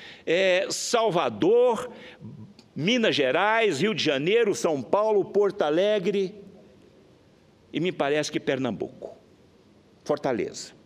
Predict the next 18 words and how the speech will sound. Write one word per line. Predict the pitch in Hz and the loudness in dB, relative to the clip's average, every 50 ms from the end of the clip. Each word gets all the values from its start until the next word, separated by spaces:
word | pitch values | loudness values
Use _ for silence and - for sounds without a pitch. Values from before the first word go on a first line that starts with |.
| - _ _ _ _ _ _ _ _ _ _ _ _ _ _ _ _ _ _ _ _ _ _ - - _ _ | -20 _ _ _ _ _ _ _ _ _ _ _ _ _ _ _ _ _ _ _ _ _ _ -20 -20 _ _
Em | - 202 214 | -2 -2 -2
seis | 196 - - - - 240 254 262 214 165 | -2 -4 -6 -2 2 2 2 2 2 0
regiões. | 170 196 175 147 135 82 69 - - - - - - - - - - - - - - - - - - - - - - - _ _ _ - - - - _ _ _ _ - _ _ _ - - _ - - - - - - - - | 0 0 0 0 -2 -4 -4 -6 -10 -12 -10 -10 -10 -12 -14 -16 -18 -20 -20 -20 -20 -20 -20 -20 -20 -20 -20 -20 -20 -20 _ _ _ -20 -20 -20 -20 _ _ _ _ -20 _ _ _ -20 -20 _ -20 -20 -20 -20 -18 -16 -8 -2
Aí, | 214 220 240 247 254 | 0 2 2 2 2
então, | 247 220 180 131 - - 240 269 254 196 - - - - - - - - - - _ _ _ _ - - - - - - - _ - - - - - - - - - | 2 0 -2 0 2 2 4 4 4 2 -2 -4 -10 -16 -18 -20 -20 -20 -20 -20 _ _ _ _ -20 -20 -20 -20 -20 -20 -20 _ -20 -20 -20 -20 -20 -20 -12 -4 0
o | 220 247 240 | 0 0 0
presidente, | 240 233 240 262 262 240 160 175 214 147 123 110 104 170 220 262 277 277 240 - - - - - - 87 - | 2 2 4 4 4 4 2 0 -2 -2 -4 -2 0 0 2 2 2 0 -2 -4 -6 -6 -6 -6 -6 -6 -2
ou | - 135 165 | 0 0 2
melhor | 160 156 156 147 123 135 139 131 117 110 | 2 2 2 2 2 2 2 2 0 0
dizendo, | 101 107 98 90 104 104 90 80 76 76 - - - - - - _ - | -2 -4 -4 -2 -2 -2 -4 -4 -6 -12 -16 -18 -20 -20 -20 -20 _ -2
o | - 180 175 | 0 0 2
representante | - 220 220 180 214 240 247 262 254 208 170 233 233 214 185 - - - 262 294 311 311 254 - - - - 151 131 | 2 0 -2 -2 0 0 2 2 2 2 2 0 0 0 -2 -6 -4 -2 0 0 2 0 0 -2 -4 -6 -6 -6 -4
do | 127 151 165 | -2 0 0
I | 151 127 | 0 0
B | - 139 139 | 0 -2 -2
G | 113 92 107 113 | -2 -2 -2 0
E, | 117 127 151 175 165 - - - - - - - - - - - _ _ _ _ - - _ _ - | 0 2 0 0 -2 -6 -12 -20 -20 -20 -20 -20 -20 -20 -20 -20 _ _ _ _ -20 -20 _ _ -8
chefe | - - - - 233 262 269 254 - - - - 110 82 - | -6 -4 -2 0 2 2 2 0 -2 -4 -6 -8 -8 -8 -8